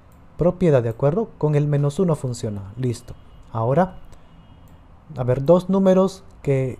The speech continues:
iguales que multiplicados de un medio, no hay, ¿verdad? O sea, exactamente así, enteros o racionales no hay, pero el exponente dos puede pasar al otro lado como raíz cuadrada.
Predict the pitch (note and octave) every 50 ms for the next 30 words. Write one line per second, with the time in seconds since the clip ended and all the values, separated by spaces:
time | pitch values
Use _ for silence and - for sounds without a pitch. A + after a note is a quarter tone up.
0 | - - C#3 D3 C#3+ D3 F3 F3+ F3+ E3+ D3+ D3 C#3+ - - D3 C#3+ C#3+ C#3 C3
1 | - - - - C#3+ D3 C#3+ - F3 E3 E3+ D#3+ - - D3 D3+ D#3+ D#3 D#3 D#3+
2 | D#3+ D#3+ D#3 E3 F3+ A3 A#3+ - - - - - - - - - - - - -
3 | - - - - - - - A#2 B2 C3+ C#3+ B2 A2+ A2 A2 A2+ A#2+ B2+ D3+ G3
4 | G3+ - - - - - - - - - - A#2 - C#3 C3 B2+ - - E3 E3+
5 | E3+ - - E3 D3+ D3 D3 D3+ D3+ D3 - D#3+ D#3 D3+ D3 C#3+ C3+ A#2+ A#2 -
6 | - D3 C#3+ B2 - - C3 B2 B2 - D3 D3 C#3+ C#3+ C#3+ C3+ C3 C3 B2+ -
7 | B2 A2 A2 A2 A2+ A#2 B2 A#2+ - - C3+ C3 C#3 C#3+ D#3 D#3 D3 D3 F3 F3+
8 | F#3 F3+ F3+ - C3 B2 A#2 A#2 - - - - - - - - - - - -
9 | - - - - - - - - B2 A#2 A#2 A#2+ - - - - A#2+ A#2+ A#2+ C3
10 | D3 - F#3 F3+ F3+ F#3+ F3+ - - E3+ D#3+ E3+ E3 - D3+ C#3+ - - D3 C#3+
11 | C#3+ C#3+ C#3+ C#3+ - C#3+ C#3+ C#3 C#3 D#3+ E3+ E3 D#3+ C3+ A#2+ A2+ A2 A2 A2 A2+
12 | - - - C3 C3 D3+ E3+ F#3 E3 D3 C#3